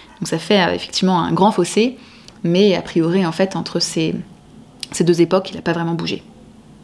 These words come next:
Quelques mots sur l'organisation en chapitres et en versets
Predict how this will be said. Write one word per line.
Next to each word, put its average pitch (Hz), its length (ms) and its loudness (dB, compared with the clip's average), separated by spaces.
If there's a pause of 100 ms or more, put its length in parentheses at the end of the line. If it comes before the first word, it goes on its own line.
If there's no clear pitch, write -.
(800)
Quelques 247 260 2
mots 269 380 6
sur 220 180 -4
l'organisation 190 640 0
en 202 60 2
chapitres 233 600 -2
et 185 120 2
en 170 100 0
versets 208 600 0